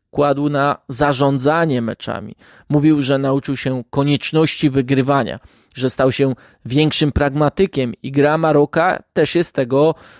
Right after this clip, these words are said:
e, odzwierciedleniem. Zresztą może taka była konieczność.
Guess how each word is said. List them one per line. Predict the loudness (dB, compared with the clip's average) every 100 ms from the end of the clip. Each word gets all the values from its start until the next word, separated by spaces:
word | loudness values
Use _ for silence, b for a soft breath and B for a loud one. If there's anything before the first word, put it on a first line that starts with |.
| B
e, | 0 2 0 -4 _ _ _ _
odzwierciedleniem. | 0 0 0 0 0 0 2 2 0 -4 b b b
Zresztą | 0 0 2 -2 -4
może | -6 2 2 2 0
taka | -2 -2 -2
była | 2 2 0
konieczność. | -2 0 0 -2 -2 -4 -4